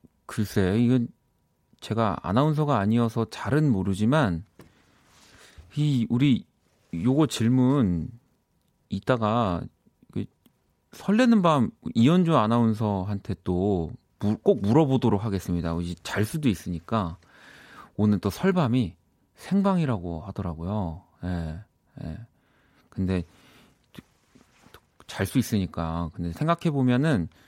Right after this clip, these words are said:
초등학교 때는 그 어떤 것도 다 될 수 있는 공부를 하긴 해요.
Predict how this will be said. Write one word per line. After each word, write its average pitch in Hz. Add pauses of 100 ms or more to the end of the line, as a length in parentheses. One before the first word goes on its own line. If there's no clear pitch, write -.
(220)
초등학교 214
때는 139 (880)
그 - (100)
어떤 196
것도 147 (100)
다 -
될 104
수 135
있는 113 (100)
공부를 110
하긴 143
해요. 87